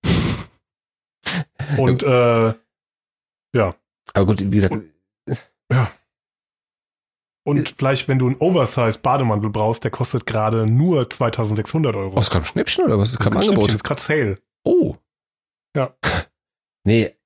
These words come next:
Speaker 1: ist egal. Äh, anderes Thema.
Speaker 2: Aber ganz ehrlich, Leute, die, wirklich, die sind mega hässlich, die Klamotten.
Speaker 1: Ja, ich mag die Balenciaga-Schuhe auch nicht so wirklich. Die meisten. Zu, zu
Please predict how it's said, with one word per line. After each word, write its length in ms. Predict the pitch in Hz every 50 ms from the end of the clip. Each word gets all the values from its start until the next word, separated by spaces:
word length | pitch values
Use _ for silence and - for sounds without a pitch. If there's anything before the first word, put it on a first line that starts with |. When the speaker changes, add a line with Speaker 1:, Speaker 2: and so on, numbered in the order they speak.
| _ _
Speaker 1:
ist 100 | - 120 131
egal. 320 | 104 80 67 73 82 - -
Äh, 400 | - 98 98 101 104 - 62 -
anderes 280 | 65 95 90 90 - -
Thema. 360 | - 80 76 76 82 95 - _ _ _ _ _ _ _ _ -
Speaker 2:
Aber 100 | - -
ganz 220 | - - 117 -
ehrlich, 160 | 135 131 - -
Leute, 320 | 107 110 113 113 107 104
die, 160 | 107 107 101
wirklich, 200 | 127 123 120 110
die 100 | - 113
sind 200 | 101 117 113 -
mega 260 | 127 123 127 127 131
hässlich, 280 | 110 127 135 - 127 110
die 100 | - -
Klamotten. 420 | - - 113 107 107 - - 101 - _ _ _ _ _
Speaker 1:
Ja, 80 | 95 101
ich 160 | 101 101 -
mag 120 | 117 107 101
die 80 | 104
Balenciaga-Schuhe 600 | 101 95 95 92 98 90 90 87 - - 85 -
auch 100 | 82 82
nicht 120 | 82 76 76
so 100 | 76 71
wirklich. 340 | 73 - - 78 85 - - _ _ _
Die 60 | 80 73
meisten. 440 | 71 73 80 - - 76 80 82 - _ _ _ _ _ _
Zu, 180 | - - - -
zu 400 | - - - 85 80 76 -